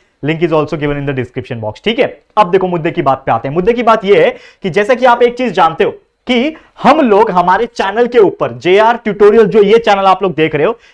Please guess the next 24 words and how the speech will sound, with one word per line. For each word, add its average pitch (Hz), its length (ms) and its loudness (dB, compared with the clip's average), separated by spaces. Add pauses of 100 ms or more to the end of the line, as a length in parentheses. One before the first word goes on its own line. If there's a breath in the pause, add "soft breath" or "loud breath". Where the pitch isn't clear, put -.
इसमें 285 400 -4
कई 294 240 2
सारे 254 300 2
सीरीज 214 400 -4
लॉन्च 175 240 0
कर 151 140 -4
चुके 135 240 -8
हैं। 120 140 -10
मैं 180 100 0
कौन 220 140 -4
सी 240 140 -6
सीरीज 233 240 -6
की 247 100 -8
बात 208 260 0
कर 214 120 0
रहा 214 100 0
हूं? 247 180 0
ये 190 200 2
सीरीज 170 280 -2
की 190 100 -4
बात 156 260 0
कर 165 100 0
रहा 165 120 0
हूं, 233 60 -2